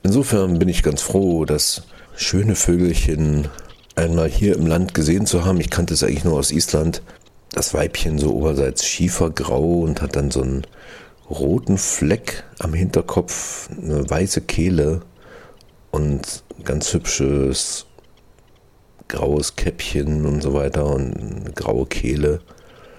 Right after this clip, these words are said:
Und was diese Wassertreter so interessant macht, also Odinshühnchen und Thorshühnchen, ist, dass die vollkommen crazy manchmal, wenn sie jagen, so auf dem Wasser schwimmen, wie so ein Korken, ganz leicht.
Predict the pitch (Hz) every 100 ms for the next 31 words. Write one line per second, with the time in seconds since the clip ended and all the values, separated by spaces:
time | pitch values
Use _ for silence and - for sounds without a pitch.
0 | - - - - - - - - 78 78
1 | - - 80 - 85 76 76 73 71 -
2 | - - - - - _ _ _ _ _
3 | - 80 - 117 - 69 73 80 76 73
4 | 69 69 71 - - - - 87 - 104
5 | - - 80 - 80 82 - 71 71 -
6 | 73 78 - - 82 85 - 85 92 -
7 | 80 90 - - - - - - 78 -
8 | 76 76 80 - - - 76 - 87 85
9 | 82 - - 67 104 107 101 98 104 -
10 | _ _ _ - 87 85 - 82 80 80
11 | 80 76 76 76 76 76 - - 78 78
12 | 78 92 98 95 - 76 78 80 - -
13 | 82 73 - - - - 69 71 67 90
14 | 98 - - 101 - 69 64 78 - 123
15 | - 76 117 147 -